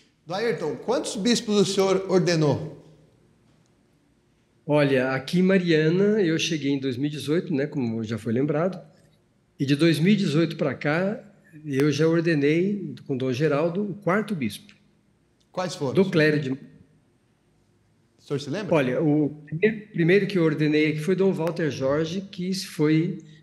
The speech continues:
Speaker 2: como bispo diocesano de União da Vitória, no Paraná. Era pároco da, da, pároco e reitor da Basílica São José Operário, em Barbacena.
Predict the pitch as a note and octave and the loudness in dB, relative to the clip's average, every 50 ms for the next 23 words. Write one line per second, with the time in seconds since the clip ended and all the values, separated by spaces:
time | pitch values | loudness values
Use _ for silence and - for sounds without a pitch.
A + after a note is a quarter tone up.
0 | _ _ - - D#3 D3 C#3+ C#3 C3+ D#3+ E3 D#3 - F3 C#3 C#3+ C#3 C#3+ - E3 | _ _ -8 -4 -2 0 0 0 0 0 0 -2 -2 -2 -2 0 0 0 0 0
1 | C3+ A2+ B2 C#3 D3 D3+ E3 E3+ D#3 D3+ D#3 D#3 D3+ C#3+ D3 D#3 D3+ D3 D3 D3+ | 0 0 0 2 2 2 2 2 0 0 0 2 2 2 2 2 2 0 -2 -4
2 | D3+ - D3 C#3 C3 B2+ B2 B2 A2+ C3 B2 B2 A#2 A2 G2 F#2+ - - - _ | -4 -2 0 0 0 0 -2 -4 -4 -4 -4 -4 -4 -4 -4 -6 -10 -16 -20 _
3 | _ _ _ _ _ _ _ _ _ _ _ _ _ _ _ _ _ _ _ _ | _ _ _ _ _ _ _ _ _ _ _ _ _ _ _ _ _ _ _ _
4 | _ _ _ _ _ - C#3 C#3 C#3 - D3+ D3 D#3 D#3 D#3 D#3 D#3+ D3 C#3+ C#3+ | _ _ _ _ _ -2 -2 -2 0 0 0 0 2 0 0 -2 -2 0 0 0
5 | C3+ C3+ B2+ C3 B2+ B2 B2 A#2+ A#2+ A#2+ A#2+ A2+ A2 A2+ A#2+ A2+ A2+ G#2+ _ _ | 0 0 0 0 0 0 0 -2 -2 -4 -6 -6 -8 -12 -14 -18 -20 -20 _ _
6 | _ _ _ - C#3+ D#3 D#3+ D3+ D#3 D#3 B2+ C3+ C#3 B2+ C3+ C#3+ C#3+ C#3+ C#3+ C#3 | _ _ _ -2 -2 0 0 -2 -2 -2 -2 -2 -2 0 0 0 0 0 0 0
7 | C#3 C3 A2+ A2 C3+ E3 D3+ D3 C#3+ - C3+ A#2+ A2+ A2+ A2 - - D3+ C#3+ C3 | -2 -2 -2 -2 -2 -2 -2 -4 -4 -4 -4 -4 -4 -4 -6 -4 -2 -2 0 -2
8 | C3+ A#2+ C3+ C#3 C3+ - D3+ B2 B2+ B2+ C3+ C#3+ C#3+ D3 C#3 C3+ B2+ C3+ C3+ B2+ | -2 -2 -2 -2 0 0 0 0 0 0 0 0 0 0 0 0 0 -2 -2 -2
9 | C#3 B2+ - - G#2 G2 | -4 -4 -4 -6 -6 -8